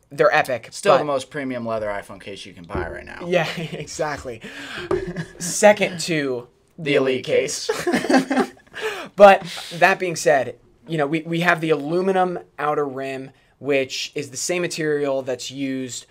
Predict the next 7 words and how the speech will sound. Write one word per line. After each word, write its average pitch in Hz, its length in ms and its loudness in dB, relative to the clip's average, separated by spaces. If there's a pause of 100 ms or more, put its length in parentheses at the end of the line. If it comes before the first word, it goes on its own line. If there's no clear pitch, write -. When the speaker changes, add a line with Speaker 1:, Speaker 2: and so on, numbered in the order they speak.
(320)
Speaker 1:
on, 123 640 -8 (220)
uh, 117 300 -10 (340)
your 127 440 -6
Apple 131 600 -4 (360)
MacBook 135 580 -4
Speaker 2:
Mm. 127 200 -14
Speaker 1:
Pro. 135 580 -2